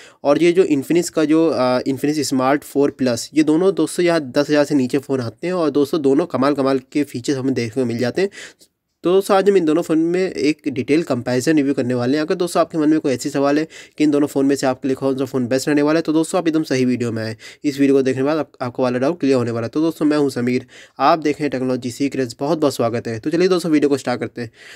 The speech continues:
दोस्तों ये दोनों फ़ोन आपको Flipkart में तो देखने को मिल जाएंगे, साथ ही साथ आपको हो सकता है कि Amazon पे भी आ गए हों। और दोस्तों यहाँ पे बात करते हैं यहाँ पे वेरिएंट और रेट की, तो Infinix में आपको एक ही सिंगल वेरिएंट देखने को मिलेगा तीन बत्तीस का, वही जगह Realme में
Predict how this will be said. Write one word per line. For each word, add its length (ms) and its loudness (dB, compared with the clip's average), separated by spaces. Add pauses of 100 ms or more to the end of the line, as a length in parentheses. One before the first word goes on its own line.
(140)
दोस्तों 200 2
ये 60 6
दोनों 220 2
फ़ोन 160 0
आपको 200 -4
Flipkart 400 0
में 120 4
तो 100 0
देखने 240 0
को 60 -2
मिल 180 2
जाएंगे, 200 0
साथ 160 -2
ही 100 -8
साथ 200 -2
आपको 240 0
हो 140 0
सकता 260 -2
है 60 0
कि 120 2
Amazon 320 4
पे 120 0
भी 120 0
आ 180 2
गए 140 -4
हों। 200 -10 (380)
और 100 2
दोस्तों 260 2
यहाँ 80 0
पे 80 0
बात 220 4
करते 260 -4
हैं 100 2
यहाँ 140 0
पे 100 0
वेरिएंट 320 2
और 80 -2
रेट 180 0
की, 140 -2
तो 140 2
Infinix 380 0
में 80 2
आपको 280 0
एक 240 2
ही 80 2
सिंगल 280 2
वेरिएंट 220 4
देखने 180 -2
को 40 -2
मिलेगा 200 -2
तीन 260 -2
बत्तीस 300 -4
का, 80 -6
वही 220 2
जगह 100 2
Realme 420 2
में 200 0